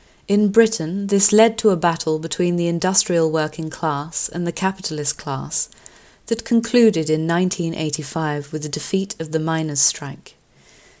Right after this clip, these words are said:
Deindustrialization rapidly followed as capital in the West sought more profitable areas to invest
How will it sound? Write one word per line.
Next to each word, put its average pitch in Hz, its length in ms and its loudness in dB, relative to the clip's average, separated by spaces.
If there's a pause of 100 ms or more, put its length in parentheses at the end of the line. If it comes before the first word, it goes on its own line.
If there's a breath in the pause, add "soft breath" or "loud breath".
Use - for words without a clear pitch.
(260 soft breath)
Deindustrialization 180 1400 4
rapidly 175 460 0
followed 143 480 -2
as 151 140 0
capital 196 500 -2
in 175 100 0
the 165 60 -2
West 147 340 -2
sought - 460 2
more 160 160 -4
profitable 160 640 -4
areas 151 400 -2
to 151 140 -6
invest 147 560 0